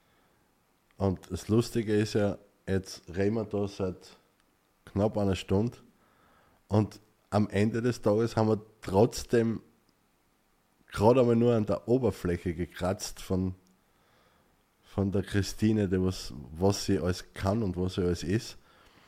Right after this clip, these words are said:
Und ich f-, ich freue mich wirklich darauf, das beobachten zu dürfen und dich auch noch ein Stück weiter begleiten zu dürfen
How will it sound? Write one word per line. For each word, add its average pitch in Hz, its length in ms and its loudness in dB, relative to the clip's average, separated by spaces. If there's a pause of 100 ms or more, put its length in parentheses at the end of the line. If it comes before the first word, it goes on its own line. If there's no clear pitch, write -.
(680)
Und 95 640 2 (2750)
ich 98 200 -2
f-, - 400 -16 (160)
ich 92 160 -6
freue 98 440 0
mich 117 460 -6
wirklich 113 440 0
darauf, 85 640 -2 (1040)
das - 440 0 (220)
beobachten 104 1000 -2 (260)
zu - 180 -6
dürfen 107 540 -2
und 92 300 -2
dich 90 160 -2
auch 87 120 -2
noch 90 180 -4
ein 87 140 -2
Stück - 480 -8
weiter 90 320 -2
begleiten 92 680 -6
zu - 160 -6
dürfen 98 500 0